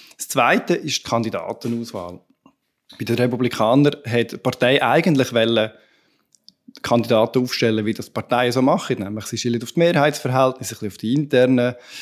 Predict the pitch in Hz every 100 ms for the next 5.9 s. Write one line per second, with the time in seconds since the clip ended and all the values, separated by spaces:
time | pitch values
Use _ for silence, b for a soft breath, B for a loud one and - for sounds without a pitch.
0 | B B 110 135 143 - 123 123 - 123
1 | 135 123 120 - 123 - 135 135 123 131
2 | 135 107 104 120 117 107 104 - - 110
3 | 110 - 135 117 104 104 123 117 110 120
4 | 107 110 110 117 113 - 101 110 - 117
5 | - 98 107 110 98 107 - 110